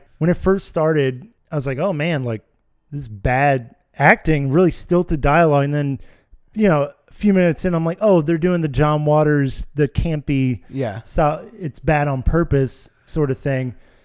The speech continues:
Speaker 1: Then I kinda got on the movie's level and its tone. And then I thought there were a lot of parts that were just very funny. I don't know, as political as this movie sounds, like,
Speaker 2: Yeah.
Speaker 1: it has a really good sense of humor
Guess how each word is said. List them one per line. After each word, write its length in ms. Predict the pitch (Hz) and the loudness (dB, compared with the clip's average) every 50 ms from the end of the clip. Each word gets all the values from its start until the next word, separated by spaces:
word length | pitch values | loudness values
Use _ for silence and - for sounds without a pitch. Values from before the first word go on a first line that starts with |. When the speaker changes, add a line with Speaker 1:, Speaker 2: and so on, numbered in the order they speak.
| _ - | _ -2
Speaker 1:
Then 180 | 147 160 180 | 0 2 2
I 80 | 185 190 | 2 0
kinda 240 | - - 180 165 151 | 0 0 0 0 0
got 240 | 131 151 147 147 | 2 2 2 2
on 160 | 147 147 147 147 | 2 0 0 0
the 60 | 143 | 0
movie's 400 | 143 143 147 135 135 127 113 120 | 0 0 2 0 0 -2 -2 -4
level 400 | 123 135 143 143 127 127 131 139 | -2 0 0 2 2 0 0 -2
and 120 | 135 123 | -2 -6
its 180 | 120 113 - - | -8 -10 -12 -6
tone. 540 | - - 160 156 147 143 139 131 127 113 - - - _ _ _ _ _ _ _ | -2 0 0 2 2 0 0 -2 -4 -6 -8 -14 -20 _ _ _ _ _ _ _
And 160 | - 143 139 | -2 0 2
then 120 | 147 160 160 | 2 2 2
I 140 | 165 147 147 | 2 2 0
thought 380 | - - 170 165 160 156 160 - _ _ _ _ | 2 2 2 2 2 0 -2 -8 _ _ _ _
there 100 | - 156 | 2 4
were 60 | 160 | 4
a 40 | 160 | 6
lot 160 | 139 131 160 226 | 6 4 4 2
of 80 | 254 | 2
parts 240 | - - 247 214 - | 0 -2 -2 -2 0
that 80 | - 247 | -2 -2
were 120 | 233 226 | -2 -2
just 220 | 202 175 196 160 131 | -2 -4 -4 -6 -6
very 300 | 113 113 151 170 226 247 | -2 -2 -2 -2 -2 -4
funny. 560 | - - - 123 143 190 156 98 95 95 - - - _ _ - - | -6 -8 -8 -6 -4 -4 -6 -6 -8 -14 -16 -20 -20 _ _ -6 -2
I 60 | 151 | 0
don't 100 | 151 160 160 | 0 2 2
know, 100 | 151 127 | 2 2
as 180 | 127 143 135 | 2 0 0
political 680 | - - - 160 143 151 165 180 180 - 185 180 175 175 | -2 -2 -2 0 2 2 2 2 0 0 0 2 4 4
as 240 | 175 156 139 120 - | 2 2 0 -2 -2
this 200 | 147 143 131 - | -4 -4 -4 -2
movie 260 | 151 147 151 147 151 | -2 -2 0 0 0
sounds, 520 | 135 - - 131 120 139 156 170 196 185 - | -2 -2 -4 -2 -2 -2 -2 -2 -4 -2 -2
like, 120 | 151 - | -2 0
Speaker 2:
Yeah. 120 | 180 170 | 0 0
Speaker 1:
it 100 | - 165 | 2 2
has 300 | 151 147 185 226 240 214 | 2 2 2 2 2 2
a 60 | 180 160 | 0 -2
really 420 | 135 127 131 160 190 190 185 170 | -2 -2 2 2 2 4 4 2
good 260 | 143 143 151 147 131 | 2 2 -2 -2 -2
sense 240 | - - 156 147 - | -4 -6 -6 -6 -6
of 120 | 135 - | -10 -10
humor 520 | - - 156 151 143 131 120 117 113 117 | -6 -4 -4 -2 -2 -2 -4 -4 -6 -8